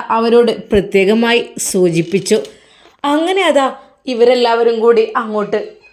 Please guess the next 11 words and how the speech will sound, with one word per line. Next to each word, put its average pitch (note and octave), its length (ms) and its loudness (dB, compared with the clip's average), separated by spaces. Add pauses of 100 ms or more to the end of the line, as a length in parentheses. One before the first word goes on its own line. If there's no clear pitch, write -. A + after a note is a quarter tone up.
(260)
പോകുന്നു. G3+ 440 0 (180)
"സൗദ, C4 320 0 (800)
മോളെ, D#4+ 280 4 (220)
സൗദ, C#4 300 -2 (800)
മോളെ, B3+ 260 0 (260)
ദാ E4+ 160 2
അവരിങ്ങ് G4 400 -2
എത്തി. F4 280 -2 (520)
മോൾ E4+ 120 -2 (120)
ഡ്രസ്സ് F#4 340 -2
മാറ്റിയോ?" D4 400 -2